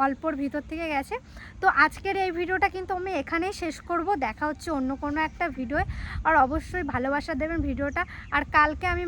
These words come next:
মামাবাড়ি চলে যাচ্ছি, তাই দুটো ভিডিও করে রাখবো, মামাবাড়ি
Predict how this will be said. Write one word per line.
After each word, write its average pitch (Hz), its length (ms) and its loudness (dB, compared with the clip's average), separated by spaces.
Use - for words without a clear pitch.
মামাবাড়ি 311 460 2
চলে 339 220 0
যাচ্ছি, 311 240 -4
তাই 294 140 2
দুটো 302 200 -2
ভিডিও 330 240 0
করে 302 180 2
রাখবো, 302 280 0
মামাবাড়ি 330 440 4